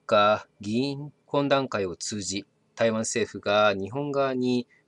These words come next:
防護服五万着を提供したことが明らかになりました。こちら五月末に日本に到着しており、五万着のうち半分は台湾系の医療従事者に提供され、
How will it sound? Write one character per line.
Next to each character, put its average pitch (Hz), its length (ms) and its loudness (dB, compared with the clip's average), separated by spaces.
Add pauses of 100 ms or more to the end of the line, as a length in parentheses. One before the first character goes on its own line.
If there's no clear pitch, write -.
(140)
防 135 180 6
護 139 100 2
服 113 540 -4
五 110 160 -4
万 147 220 0
着 156 260 -6
を 147 80 -2
提 143 260 -4
供 143 160 -4
し - 80 -8
た 127 120 -8
こ - 80 -20
と 135 100 -6
が 92 340 2 (380)
明 95 240 -4
ら 95 100 0
か 110 140 -4
に 101 60 -4
な 85 80 -6
り 80 40 -10
ま 80 60 -14
し - 100 -8
た。 85 200 -4 (1200)
こ 113 80 -4
ち - 100 -8
ら 117 160 6
五 135 140 2
月 151 300 0 (180)
末 123 140 -4
に 104 360 -4
日 101 120 -4
本 110 120 -2
に 98 100 -4
到 104 200 -6
着 - 240 -10
し - 80 -10
て - 140 -6
お 110 100 -2
り、 92 220 -4 (1000)
五 110 120 -2
万 113 180 2
着 - 200 -6
の 113 120 -4
う 107 80 -4
ち 107 220 -6
半 117 200 0
分 123 220 -4
は 101 320 0 (240)
台 110 200 0
湾 110 160 -2
系 110 220 -4
の 107 460 -4
医 101 100 -6
療 117 240 0
従 120 180 -4
事 120 60 -4
者 107 160 -4
に 85 180 -10
提 98 140 -4
供 101 160 -4
さ 95 160 -6
れ、 95 240 4